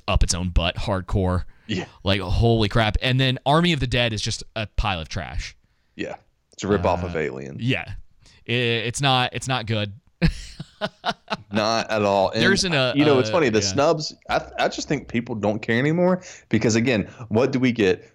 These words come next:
Speaker 2: We get these people, as we saw with the slap, right? People who talk about, "Oh, we need to be a vessel of love" and all that stuff. And they're the ones that's typically the most violent,
Speaker 1: Yeah.
Speaker 2: right?
Speaker 1: Yeah.
Speaker 2: And,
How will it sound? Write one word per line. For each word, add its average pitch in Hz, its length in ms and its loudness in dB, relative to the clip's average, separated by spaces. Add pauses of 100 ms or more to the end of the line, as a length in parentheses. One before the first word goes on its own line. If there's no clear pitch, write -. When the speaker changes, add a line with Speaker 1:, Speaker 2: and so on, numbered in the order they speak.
Speaker 2:
We 113 120 2
get 123 140 2
these 123 180 0
people, 139 240 2
as 101 160 0
we 117 80 2
saw 113 220 2
with 104 140 2
the 95 60 -2
slap, 107 360 0
right? 101 240 2
People 117 240 -2
who 113 100 2
talk 113 260 0
about, 107 240 0
"Oh, 139 120 4
we 123 160 2
need 135 120 2
to 120 60 2
be 117 140 4
a 107 60 4
vessel 117 440 0
of 104 60 -2
love" 117 300 4
and 101 100 0
all 101 140 2
that 110 180 2
stuff. 117 200 0
And 101 140 -2
they're 117 80 2
the 120 120 2
ones 107 200 0
that's 95 160 0
typically 101 380 2
the 95 100 0
most 95 300 0
violent, 82 420 -2
Speaker 1:
Yeah. 95 320 -4
Speaker 2:
right? 92 320 0
Speaker 1:
Yeah. 90 240 -4 (140)
Speaker 2:
And, 104 600 0